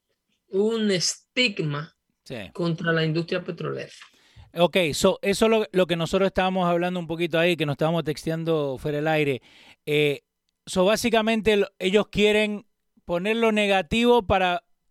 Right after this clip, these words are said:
Speaker 2: then push all this Green New Deal stuff, right?
Speaker 1: Eso es correcto, eso es
Speaker 2: Ujú.
Speaker 1: correcto. Ellos quieren hacerte consciente de la energía limpia a fuerza.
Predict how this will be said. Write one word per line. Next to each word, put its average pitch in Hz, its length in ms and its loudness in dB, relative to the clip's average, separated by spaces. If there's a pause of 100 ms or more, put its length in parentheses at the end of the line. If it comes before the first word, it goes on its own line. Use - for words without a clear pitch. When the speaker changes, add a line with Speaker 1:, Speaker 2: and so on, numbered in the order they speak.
(160)
Speaker 2:
then 175 360 0
push - 560 2 (180)
all 185 160 0
this 185 180 0
Green 202 340 -2
New 196 160 -6
Deal 180 300 0
stuff, 113 380 -8
right? 165 220 -4 (400)
Speaker 1:
Eso 285 200 4
es 302 40 2
correcto, 277 680 4
eso 160 200 0
es 196 40 2
Speaker 2:
Ujú. 226 100 2
Speaker 1:
correcto. 254 320 4
Ellos 247 180 4
quieren 277 300 8
hacerte 269 440 4
consciente 233 920 2 (840)
de 233 680 6
la 226 100 4
energía 233 540 2
limpia 233 760 -2 (380)
a 190 160 0
fuerza. 220 720 0